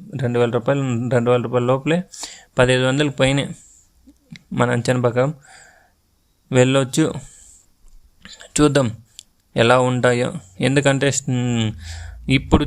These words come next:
చూస్తే కనుక నార్త్ సైడ్ డిమాండ్ తక్కువ అవుతుంది, దానివల్ల రేట్లు అనేది మన సైడ్ తగ్గుతుంది, స్టాక్ అనేది పెరుగుతుంది.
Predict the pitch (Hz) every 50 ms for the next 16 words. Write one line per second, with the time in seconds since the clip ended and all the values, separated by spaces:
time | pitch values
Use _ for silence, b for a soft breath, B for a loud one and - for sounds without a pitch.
0 | 135 151 151 143 - 147 135 131 127 127 135 135 131 127 123 123 131 127 127 -
1 | - - 135 123 120 127 120 113 120 120 123 123 123 123 - 120 113 117 - 131
2 | 123 120 110 113 123 113 110 117 117 117 117 113 113 113 117 117 123 120 117 120
3 | 123 120 123 131 120 117 117 113 120 120 120 117 113 113 120 117 113 120 127 120
4 | - 117 110 104 120 110 117 175 165 113 113 123 117 - - 127 117 117 113 113
5 | 117 113 113 113 117 110 113 120 117 117 120 117 117 117 110 104 117 131 139 -